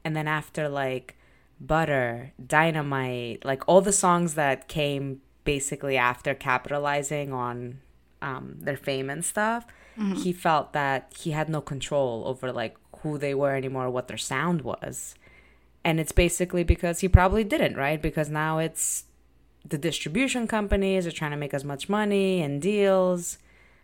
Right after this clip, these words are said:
Speaker 1: So it just goes back to this, right? Like, S M just, just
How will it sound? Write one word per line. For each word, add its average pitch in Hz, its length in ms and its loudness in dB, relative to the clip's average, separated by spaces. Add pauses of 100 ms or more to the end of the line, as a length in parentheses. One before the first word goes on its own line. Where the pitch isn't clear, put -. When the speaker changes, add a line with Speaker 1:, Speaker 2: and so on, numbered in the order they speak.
(140)
Speaker 1:
So 151 720 -2 (100)
it 180 60 -2
just 180 160 -2
goes 208 120 2
back 196 220 0
to 180 100 2
this, 185 360 4
right? 147 300 0
Like, 135 540 -2
S 147 300 -4
M 165 320 -2
just, - 320 -12
just - 480 -6